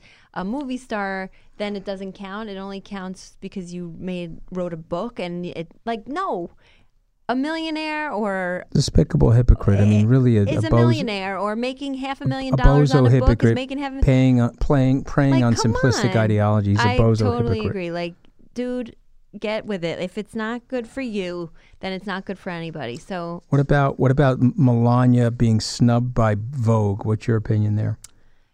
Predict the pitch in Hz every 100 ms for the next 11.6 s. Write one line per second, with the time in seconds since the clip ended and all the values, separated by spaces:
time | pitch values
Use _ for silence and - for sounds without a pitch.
0 | _ _ _ - 233 233 226 - 208 208
1 | 226 214 - 208 202 196 202 202 208 196
2 | 196 185 185 - - 196 160 160 165 -
3 | - 180 175 - 175 170 165 165 170 165
4 | - - _ _ _ _ - 185 185 185
5 | 185 185 170 165 165 165 _ - - -
6 | _ - - 190 180 180 180 175 - -
7 | _ _ _ _ - 190 185 - - 196
8 | 196 196 151 139 156 156 180 202 - 185
9 | 170 - 190 196 202 175 180 185 170 165
10 | 175 - _ _ _ _ _ _ _ _
11 | _ - 185 165 120 95